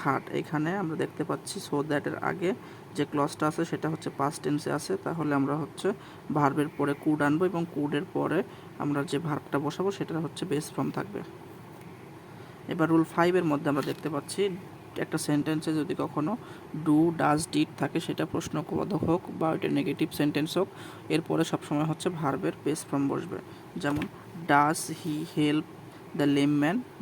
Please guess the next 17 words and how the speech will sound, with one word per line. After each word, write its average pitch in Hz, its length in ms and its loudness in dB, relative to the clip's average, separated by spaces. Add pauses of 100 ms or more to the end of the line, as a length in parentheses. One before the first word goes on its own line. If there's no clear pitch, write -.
(140)
Does 151 300 4
he, 160 100 0 (260)
এই 170 120 -4
যে 165 60 -2
হেল্প, 156 340 2 (100)
হেল্প 160 260 0 (100)
হচ্ছে - 240 -6
ভার্বের 139 340 0
বেস 139 280 0
ফর্ম। 135 140 -2 (720)
They 151 180 6 (340)
did 156 260 4 (640)
not 147 180 6 (200)
come 151 200 4 (120)
to 156 60 0 (140)
the 156 100 2 (280)
real 147 200 4